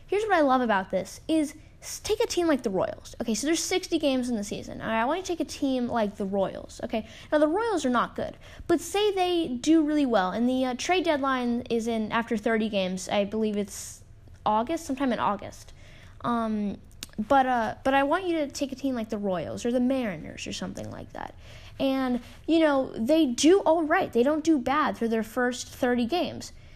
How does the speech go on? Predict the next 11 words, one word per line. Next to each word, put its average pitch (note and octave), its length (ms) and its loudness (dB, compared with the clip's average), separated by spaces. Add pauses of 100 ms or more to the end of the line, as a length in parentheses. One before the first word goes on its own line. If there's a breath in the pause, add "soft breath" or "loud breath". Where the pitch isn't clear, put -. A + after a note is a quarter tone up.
(140 soft breath)
maybe D#4 360 6
at G4 100 0
the D4 80 2
trade E4 480 2
deadline, A3 420 2
instead A#3 260 0
of B3 100 -2
selling, C#4 520 0
they D4+ 300 0
actually C4 580 0
buy. G#3 640 -2